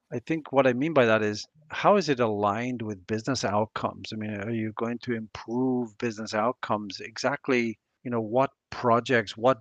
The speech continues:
data, what B I, what machine learning models, what automation is helping you reduce fraud or helping you improve customer engagement or helping you optimize a supply chain? I mean, so,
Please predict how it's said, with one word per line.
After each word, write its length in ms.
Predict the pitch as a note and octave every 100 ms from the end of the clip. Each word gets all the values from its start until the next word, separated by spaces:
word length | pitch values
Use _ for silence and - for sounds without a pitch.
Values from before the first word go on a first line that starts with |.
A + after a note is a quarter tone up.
| _
data, 400 | A2+ A#2 A2+ G#2+
what 340 | G#2 A#2 G2+ A2+
B 180 | A#2
I, 280 | A2+ A2 G#2+
what 260 | G#2 A#2+ -
machine 320 | A2+ - A#2+
learning 300 | A2 G#2+ G#2+
models, 540 | G#2 G#2+ G2+ F#2 F#2+ G2
what 180 | A2 B2
automation 880 | A#2+ A#2 G#2 G#2 A2+ - A2+ G2+ F#2+ _ _
is 280 | A2 G#2+ G2+
helping 460 | - B2 C3+ C3+ A#2+
you 540 | A#2 A2+ A2 G#2+ G#2+ - _ _ -
reduce 340 | A2 A2 A2+
fraud 600 | - - B2 G#2+ F#2+ G2+
or 120 | G2
helping 320 | G#2+ B2+ C3
you 140 | A2+ A2
improve 420 | G#2+ G2 A2+ G#2+
customer 420 | - A2+ - A2+
engagement 640 | G#2 F#2+ G#2 G2+ G2+ - _ _ -
or 140 | A2
helping 340 | A#2+ C3+ C#3
you 120 | B2+ A#2+
optimize 680 | A#2 A2+ - A2+ G#2+ G#2+ G2
a 60 |
supply 480 | - G#2+ - G#2 G#2+
chain? 360 | - G#2+ G#2 G2+
I 40 |
mean, 140 | G#2 G#2
so, 440 | - B2+ A#2+ A2+